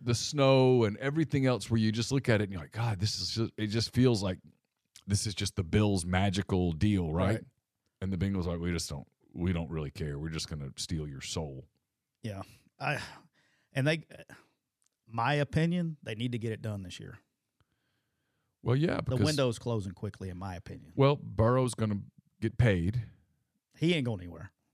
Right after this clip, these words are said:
Speaker 1: No, he's not going anywhere. They're gonna pay him, and they're gonna pay Chase, and they're gonna pay people. But when you pay those people, you have to let other people go.
Speaker 2: I'm
Speaker 1: And
Speaker 2: more worried about the other two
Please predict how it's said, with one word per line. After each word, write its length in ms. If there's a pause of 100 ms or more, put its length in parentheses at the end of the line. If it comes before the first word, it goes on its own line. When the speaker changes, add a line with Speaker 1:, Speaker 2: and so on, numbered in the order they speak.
(180)
Speaker 1:
No, 160
he's 140
not 100
going 140
anywhere. 200
They're 120
gonna 100
pay 240
him, 200 (300)
and 80
they're 100
gonna 140
pay 400 (220)
Chase, 480
and 80
they're 80
gonna 140
pay 180
people. 300
But 200
when 200
you 80
pay 260
those 200
people, 300
you 200
have 160
to 120
let 260
other 200
people 280
go. 280
Speaker 2:
I'm 60
Speaker 1:
And 100
Speaker 2:
more 160
worried 200
about 200
the 80
other 180
two 200